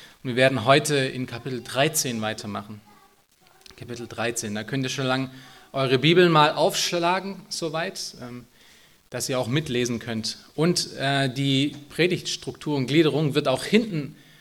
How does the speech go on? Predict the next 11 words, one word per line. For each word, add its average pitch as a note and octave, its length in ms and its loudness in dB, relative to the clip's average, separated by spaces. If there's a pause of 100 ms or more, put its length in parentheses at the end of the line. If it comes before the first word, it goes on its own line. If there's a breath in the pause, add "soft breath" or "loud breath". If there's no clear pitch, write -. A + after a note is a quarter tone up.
(100)
auf C3 240 -6
dem, C3 460 -2
äh, A#2+ 280 -8
Blatt, C3+ 240 -6
das C3+ 140 -4
ihr B2 60 -4
euch A#2 160 -6
heute B2 140 -10
Morgen A#2 200 -4
bekommen A#2 320 -6
habt, C#3+ 280 -10